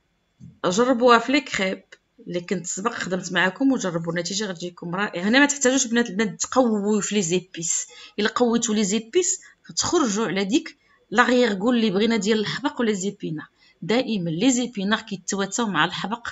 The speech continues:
بش-، بواحد الشق-، الشكل رهيب. كنحرك هكذا ب-، البنات حتى كتنشف ليا وكيت-، داك المرق، داك الدجاج كيتشرب ليا داكشي.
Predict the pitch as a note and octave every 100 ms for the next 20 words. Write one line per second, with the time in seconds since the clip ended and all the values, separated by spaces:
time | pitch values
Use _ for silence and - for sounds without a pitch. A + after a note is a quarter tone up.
0 | - _ _ - E3 - - F3 - E3
1 | E3+ - - - D4 - - - F#4 A#3+
2 | G#3 F#3+ - - _ E3 E3+ D#3+ G3 B3
3 | - - _ - _ _ _ _ _ -
4 | C#4 - B3 A#3 G#3 A3+ F3+ F#3+ G3+ E3+
5 | G4 - - - A#3+ A3+ - D#4+ G3+ F#3
6 | F3 F3 F3+ F3 - E3 E3 E3 F3 A3+
7 | - G3 G#3 E3+ F#3 A3 - F#3+ - -
8 | - F4+ A3 F3+ F3 E3 E3 - -